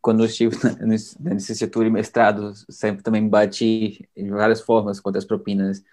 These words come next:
eh, aos estudantes. Na altura em que eu estava como, como estudante,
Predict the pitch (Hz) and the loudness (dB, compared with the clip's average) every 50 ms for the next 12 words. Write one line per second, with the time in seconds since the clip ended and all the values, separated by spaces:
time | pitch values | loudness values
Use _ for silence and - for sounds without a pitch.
0 | _ _ - - _ _ - 104 95 95 95 92 - - 98 95 95 - - 101 | _ _ -20 -20 _ _ -6 -4 -2 -2 -2 -2 -2 -4 -4 -4 -6 -8 -4 0
1 | 101 110 123 139 139 143 - - 107 104 104 101 - - 127 120 110 104 104 104 | 2 2 2 2 -2 -6 -8 -2 0 0 0 0 2 4 6 6 6 6 2 -2
2 | 110 - - 107 104 - - 107 104 98 101 101 101 101 101 _ _ _ _ _ | -6 -4 -4 -4 -4 -2 0 0 2 2 2 0 0 -2 -4 _ _ _ _ _
3 | _ _ _ _ _ _ 107 104 104 107 107 98 - 110 110 107 101 - - 113 | _ _ _ _ _ _ -2 0 0 0 -2 -2 -2 0 0 0 -2 -4 -2 0
4 | 113 110 104 98 - - - - | 2 2 2 -2 -8 -14 -16 -16